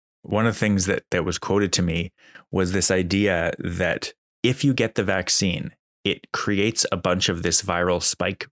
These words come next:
protein in the, the R N A specifically creates a bunch of this viral spike protein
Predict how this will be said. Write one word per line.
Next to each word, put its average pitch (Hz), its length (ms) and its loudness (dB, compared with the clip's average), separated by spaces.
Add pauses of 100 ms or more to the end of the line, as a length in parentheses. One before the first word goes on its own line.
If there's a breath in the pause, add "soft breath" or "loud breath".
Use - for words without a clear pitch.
(100)
protein 92 560 -4 (280)
in 107 380 2
the, - 140 2
the 90 340 0
R 107 180 2
N 107 80 2
A 92 320 -4 (100)
specifically - 680 -2 (280 loud breath)
creates 98 380 0
a 101 40 -2
bunch 196 240 0
of 90 100 -2
this 87 160 0
viral 90 320 0
spike - 340 0
protein 85 500 -2